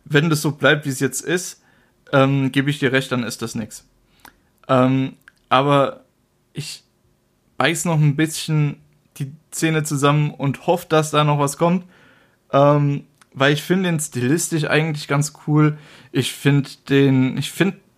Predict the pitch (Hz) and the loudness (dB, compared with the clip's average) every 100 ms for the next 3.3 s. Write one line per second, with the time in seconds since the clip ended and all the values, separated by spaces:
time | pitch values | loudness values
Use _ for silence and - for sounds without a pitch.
0 | _ 147 - 151 156 151 151 151 135 143 | _ -8 -8 -4 -2 0 0 -2 -4 0
1 | 185 160 - 160 156 160 156 139 147 - | 0 0 -2 -4 -2 -2 0 -2 -6 -2
2 | 160 156 - - - - _ _ - 135 | 0 0 -4 -20 -20 -20 _ _ 0 4
3 | 139 135 | 4 4